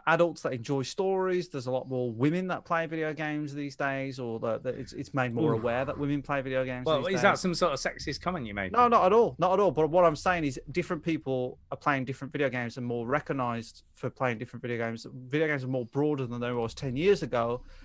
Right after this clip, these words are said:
Speaker 1: Therefore, video games that are made these days don't all have to be about shooting people in the face. So I
Speaker 2: That
Speaker 1: think
Speaker 2: is true,
Speaker 1: this
Speaker 2: but, but I will say this, Chinny. Uh, you can do bad stuff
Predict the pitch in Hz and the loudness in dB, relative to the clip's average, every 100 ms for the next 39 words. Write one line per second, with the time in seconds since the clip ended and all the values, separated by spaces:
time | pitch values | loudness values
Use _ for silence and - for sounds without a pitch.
0 | - - 139 127 139 131 123 123 - 147 | -6 4 6 6 2 4 4 2 -2 2
1 | 156 139 131 127 123 120 113 113 _ 208 | 4 4 0 -2 -4 -2 -4 -8 _ 0
2 | 226 170 127 113 113 - - 143 135 135 | 0 0 0 0 -4 -12 0 0 2 0
3 | 131 113 - 131 120 123 110 113 _ _ | 0 0 -8 -8 -6 -2 -2 -4 _ _
4 | _ - 151 120 123 110 110 107 185 151 | _ -8 -6 -4 -6 -6 -8 -2 2 2
5 | 123 - - _ _ - - 139 120 117 | 0 -10 -18 _ _ -18 0 2 4 0
6 | - _ _ _ - 139 139 254 208 - | -4 _ _ _ 2 4 6 4 4 6
7 | 302 165 135 262 156 107 - - - 143 | 6 6 6 8 8 4 -4 -18 -14 0
8 | 185 123 - 139 165 185 - 165 147 180 | 2 2 2 2 2 0 -2 -2 -2 -6
9 | - - 95 - - - - 120 139 - | -8 -10 -12 -14 -18 -18 -12 -10 -10 -14
10 | - - 185 196 214 233 208 156 226 180 | -20 -2 2 2 4 6 6 4 2 0
11 | 113 - 165 139 - - 185 - | 0 4 4 4 -2 -2 -2 -4